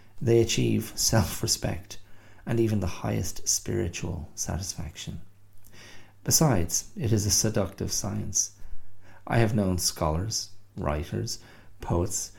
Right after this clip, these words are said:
political activists who sought and found their highest peace and purpose in this science, who positively made their careers by it alone. During this whole conversation, the swarthy young man kept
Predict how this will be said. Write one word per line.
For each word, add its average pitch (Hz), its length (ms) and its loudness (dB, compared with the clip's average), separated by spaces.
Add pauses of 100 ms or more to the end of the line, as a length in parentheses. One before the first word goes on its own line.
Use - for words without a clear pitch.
(220)
political 139 640 2
activists - 760 -2
who 110 100 0
sought 98 520 2
and 85 180 -4
found 92 520 0
their 80 200 -2
highest - 640 -6
peace 107 400 -4
and 92 260 -6
purpose - 540 -6
in 82 220 -4
this 82 180 -2
science, - 640 0 (380)
who 151 80 4
positively 156 640 4
made 92 280 4
their 90 120 0
careers 90 760 0
by 85 160 -4
it 85 180 -4
alone. 85 460 -2 (1200)
During 143 300 6
this 123 160 4
whole 139 240 2
conversation, 104 840 -2 (160)
the 120 100 -2
swarthy 110 400 4
young 95 320 0
man 92 400 -2
kept - 300 -4